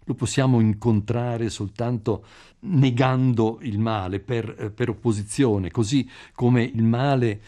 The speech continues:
lo facciamo sempre soltanto negando il bene.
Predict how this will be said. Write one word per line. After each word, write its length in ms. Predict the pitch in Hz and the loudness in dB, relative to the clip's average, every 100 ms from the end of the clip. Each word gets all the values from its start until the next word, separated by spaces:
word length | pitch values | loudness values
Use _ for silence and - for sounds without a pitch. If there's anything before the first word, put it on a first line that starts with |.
| - - | -20 -8
lo 100 | 120 | -6
facciamo 480 | 113 101 131 127 107 | -4 -4 -2 0 0
sempre 320 | 131 123 117 | 2 0 0
soltanto 760 | - 101 - 113 120 107 110 - | -2 -4 -4 -2 -2 0 -2 -2
negando 500 | 104 107 110 113 104 | -8 -6 -2 -2 0
il 80 | 101 | 0
bene. 380 | 95 90 85 | -2 -2 -6